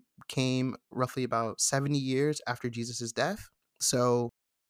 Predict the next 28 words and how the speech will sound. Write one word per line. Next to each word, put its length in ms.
um, 260
not 220
immediate, 480
but 140
still 400
pretty 280
early 280
in 80
comparison 560
to 120
someone 440
like 180
the 80
Buddha, 480
where 220
it 160
was 160
hundreds 340
of 100
years. 600
Muhammad, 720
although 260
his 160
sayings 500
were 120
recorded 400
by 240
his, 180